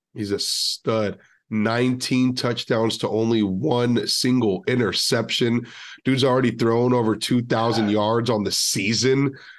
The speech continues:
Speaker 1: Uh, it's, it's unbelievable what this guy is doing back there, man. And yeah, I, I, I think you bring up a great point, Jared. And that's probably the main thing to know about this North Texas team.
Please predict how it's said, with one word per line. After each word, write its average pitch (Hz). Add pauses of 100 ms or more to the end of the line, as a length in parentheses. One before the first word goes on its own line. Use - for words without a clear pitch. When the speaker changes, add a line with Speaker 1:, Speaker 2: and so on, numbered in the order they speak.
(240)
Speaker 1:
Uh, 104
it's, 127
it's 131
unbelievable 98
what 95
this 95
guy 90
is 87
doing 87
back 82
there, 80
man. 82 (380)
And 107 (840)
yeah, 165
I, 127
I, 123
I 139
think 147
you 123
bring 120
up 113
a 113
great 117
point, 135
Jared. 117 (220)
And 113
that's 131
probably 135
the 127
main 123
thing 127
to 110
know 120
about 127
this 113
North 117
Texas 127
team. 104